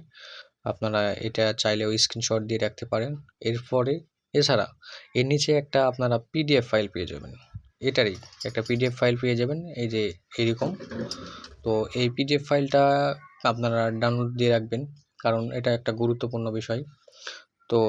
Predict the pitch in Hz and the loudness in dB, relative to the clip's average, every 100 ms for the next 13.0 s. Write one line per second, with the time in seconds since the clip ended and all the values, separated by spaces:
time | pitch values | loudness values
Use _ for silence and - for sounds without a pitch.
0 | 101 117 131 131 135 139 135 139 135 127 | 2 0 0 0 0 0 0 0 0 -2
1 | 127 - 131 131 135 135 147 156 95 - | -6 -2 -2 0 0 0 0 0 0 -6
2 | 110 117 - 113 117 117 113 104 107 113 | -4 -2 0 0 -2 0 -2 0 -2 -2
3 | 107 - - _ - _ _ - 110 107 | -4 -8 -20 _ -18 _ _ -2 0 0
4 | 104 104 101 117 - - - _ _ _ | 0 -4 -6 -12 -12 -20 -20 _ _ _
5 | - 120 117 113 101 110 113 113 113 110 | -8 -6 -4 -4 -4 -4 -4 -4 -4 -2
6 | 113 113 113 113 110 113 113 113 123 123 | 0 0 -2 -4 -4 -4 -2 -4 -4 -4
7 | 139 135 - 160 117 110 107 101 95 104 | -4 -6 -8 -6 -4 -2 -2 -2 -4 -6
8 | 107 107 113 110 110 110 110 110 107 107 | -6 -6 -8 -6 -4 -4 -4 -6 -6 -6
9 | 110 - 107 117 _ _ _ - 104 98 | -10 -10 -12 -12 _ _ _ -12 -10 -8
10 | 85 - - _ 117 113 113 110 113 113 | -10 -14 -20 _ -6 0 0 0 -2 -2
11 | 120 160 156 120 - - _ 101 101 110 | -2 -2 -6 -10 -14 -18 _ -6 -6 -6
12 | 107 101 101 - 123 107 101 101 104 95 | -8 -6 -8 -6 -6 -6 -8 -8 -10 -10